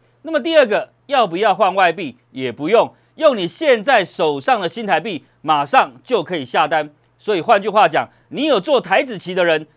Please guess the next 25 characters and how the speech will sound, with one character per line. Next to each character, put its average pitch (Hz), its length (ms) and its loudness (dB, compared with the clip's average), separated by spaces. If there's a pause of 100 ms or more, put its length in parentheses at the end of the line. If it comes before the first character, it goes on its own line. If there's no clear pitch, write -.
现 240 380 -2
在 180 240 2
就 - 280 -2
可 185 140 -4
以 165 100 -2
直 143 200 -12
接 170 120 -6
下 156 280 0
A 156 100 -2
五 120 100 -10
十。 113 240 -18 (300)
那 285 100 -8
么 269 120 0
很 214 180 0
多 311 160 6
人 214 160 4
啊， 165 220 2 (160)
不 349 120 -4
晓 208 280 2
得 180 160 0
从 190 420 -4
哪 170 220 0
里 196 80 -4
入 190 200 -6
门， 147 240 -6